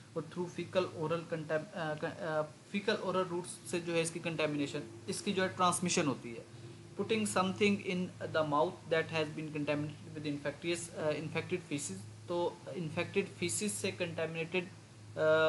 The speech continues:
ऑब्जेक्ट आपने, अ, कोई चीज़ जो है वो आपने, अ, अगर मुंह में, अ, डाली है तो उससे जो है contamination या transmission जो है वो हो सकती है hepatitis A की।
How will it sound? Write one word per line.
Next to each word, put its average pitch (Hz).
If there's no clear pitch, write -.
ऑब्जेक्ट 165
आपने, 165
अ, -
कोई 165
चीज़ 196
जो 190
है 175
वो 170
आपने, 160
अ, 151
अगर 151
मुंह 160
में, 190
अ, 151
डाली 151
है 185
तो 180
उससे 175
जो 170
है 165
contamination 160
या 156
transmission 156
जो 156
है 147
वो 147
हो 147
सकती 151
है 147
hepatitis 135
A 123
की। 107